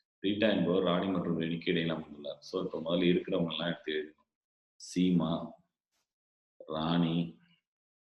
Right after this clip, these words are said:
பிந்து, மேரி, அதுக்கப்புறம் ரீட்டா.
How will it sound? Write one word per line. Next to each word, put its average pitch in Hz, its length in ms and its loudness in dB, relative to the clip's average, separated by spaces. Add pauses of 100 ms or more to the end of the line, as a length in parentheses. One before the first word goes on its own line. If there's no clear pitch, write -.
(360)
பிந்து, 87 640 0 (1120)
மேரி, 85 960 2 (800)
அதுக்கப்புறம் 80 500 -6
ரீட்டா. 80 500 -2